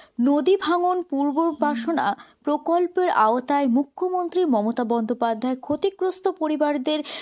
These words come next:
নতুন ঘর নির্মাণের জন্য এক লক্ষ কুড়ি হাজার টাকা করে অনুদান ঘোষণা করেছিলেন। কিন্তু অভিযোগ উঠেছে, যাদের ঘর নদীতে ভেসে গেছে, প্রকৃত ক্ষতিগ্রস্ত সেই মানুষগুলো ঘর না পেয়ে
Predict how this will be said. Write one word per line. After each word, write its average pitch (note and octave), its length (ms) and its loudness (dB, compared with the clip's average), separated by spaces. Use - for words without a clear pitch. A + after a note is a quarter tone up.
নতুন D4+ 440 2
ঘর F#4 360 2
নির্মাণের F4 520 0
জন্য F4+ 320 0
এক G3+ 360 2
লক্ষ E4 300 0
কুড়ি C#4 300 -2
হাজার C4 380 0
টাকা C4 240 -2
করে C#4 340 0
অনুদান F#4 480 2
ঘোষণা D4 460 0
করেছিলেন। F#3+ 600 -2
কিন্তু F4 520 0
অভিযোগ F4 600 2
উঠেছে, E4 420 0
যাদের B3+ 520 0
ঘর B3 400 2
নদীতে C4 500 2
ভেসে A3 480 -2
গেছে, E4+ 440 -2
প্রকৃত E4 460 0
ক্ষতিগ্রস্ত F4 960 -2
সেই C#4 300 0
মানুষগুলো B3+ 720 0
ঘর B3 420 0
না G3+ 260 2
পেয়ে G#3 360 -2